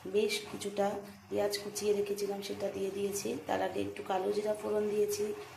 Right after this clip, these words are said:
পেঁয়াজগুলো যখন ভাজা ভাজা হয়ে এসছে অনেকটা, তখন একটু রসুন আর কাঁচা লঙ্কা পেস্ট করে রেখেছিলাম, সেটা দিয়েছি। তারপর সেটা ভালো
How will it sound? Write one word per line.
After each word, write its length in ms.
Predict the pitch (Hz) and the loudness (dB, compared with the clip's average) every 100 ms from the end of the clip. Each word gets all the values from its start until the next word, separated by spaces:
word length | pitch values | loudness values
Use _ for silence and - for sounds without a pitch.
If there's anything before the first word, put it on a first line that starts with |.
| - - - - | -18 -20 -20 -4
পেঁয়াজগুলো 500 | 190 190 180 202 208 | 0 2 0 0 2
যখন 280 | 208 202 208 | 2 0 -2
ভাজা 300 | 190 185 190 | -2 -2 0
ভাজা 240 | 196 196 | -2 -2
হয়ে 220 | 202 202 | -2 0
এসছে 280 | 208 202 - | 0 0 -2
অনেকটা, 420 | 202 196 196 202 214 - - - - - | -2 -2 -4 -4 -6 -8 -14 -16 -16 -6
তখন 420 | 185 - 190 233 - - - - - - | -6 -4 -4 -2 -4 -8 -12 -14 -16 -16
একটু 240 | - - 196 202 202 | -14 -4 0 0 0
রসুন 580 | 190 196 202 - 220 240 - - - - | 0 0 -2 -2 -2 -2 -2 -8 -14 -4
আর 120 | 190 185 | -2 0
কাঁচা 260 | 180 180 196 | 0 0 0
লঙ্কা 240 | 196 202 202 | 0 -2 0
পেস্ট 220 | 202 202 - | 0 0 -2
করে 140 | 202 | 0
রেখেছিলাম, 480 | 202 202 202 208 226 | 0 0 -2 -2 -6
সেটা 280 | - 190 190 | -6 -4 -4
দিয়েছি। 420 | 185 180 175 - - - 202 - - - | -2 -2 -2 -4 -8 -10 -16 -16 -16 -10
তারপর 160 | 185 | -8
সেটা 260 | 190 196 196 185 | -6 -2 -2 -2
ভালো 220 | 185 185 | -2 -2